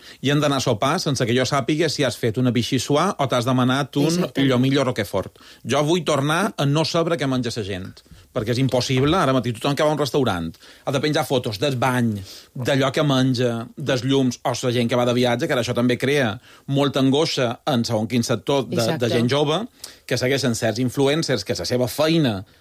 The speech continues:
Speaker 1: és viatjar, i clar, te penses que podràs anar a Maldives, podràs anar a Fiji, i que podràs anar a veure aurores boreals, eh, a Noruega, eh, cada any, i això és que és impossible.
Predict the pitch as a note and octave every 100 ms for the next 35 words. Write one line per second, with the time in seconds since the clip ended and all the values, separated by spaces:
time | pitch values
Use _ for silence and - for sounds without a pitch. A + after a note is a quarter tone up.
0 | _ - E3 B2 A#2+ G2+ C#3 D3 F3+ B3
1 | _ C3+ D#3 B2+ A#2 B2 D3+ - D#3 G#3
2 | - - C3 B2 C3 C#3 C3+ C3+ B2+ E3
3 | D#3+ G#3 - C3 A#2+ A#2+ B2+ A#2+ E3+ D#3
4 | A#2 G#2+ - - - F3+ C3+ B2 B2 B2
5 | B2+ A#2+ C#3 D3 B2 C3+ A#2+ A2+ A#2+ A#2
6 | A#2+ B2 D3+ A#2+ G2+ - - A#2+ A2+ A#2+
7 | - D3+ B2 B2+ C#3+ D3 C#3+ A3 - -
8 | - _ - D3+ B2 - C3+ B2 G3+ A3
9 | C3+ - C3+ A#2+ A2+ - D#3 A#3 A#2+ G#2+
10 | F#3 B3+